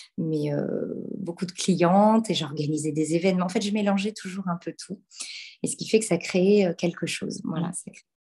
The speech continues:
Speaker 1: une espèce de magie où les gens pouvaient vivre une expérience. Donc, eh bien, donc, ce studio de yoga, eh bien, je pense que pour moi, c'était, euh, c'était la possibilité de créer un lieu qui, euh, de partage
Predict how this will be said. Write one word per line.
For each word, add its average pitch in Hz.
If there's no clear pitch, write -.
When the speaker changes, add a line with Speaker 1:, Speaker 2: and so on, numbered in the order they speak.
Speaker 1:
une -
espèce 170
de 170
magie 175
où 175
les 165
gens 190
pouvaient 170
vivre 180
une 170
expérience. -
Donc, 170
eh 180
bien, 175
donc, 196
ce -
studio 170
de 160
yoga, 185
eh 190
bien, 170
je 165
pense 196
que -
pour 170
moi, 190
c'était, 196
euh, 170
c'était 202
la 196
possibilité 202
de 220
créer 190
un 175
lieu 196
qui, 170
euh, 156
de 165
partage 196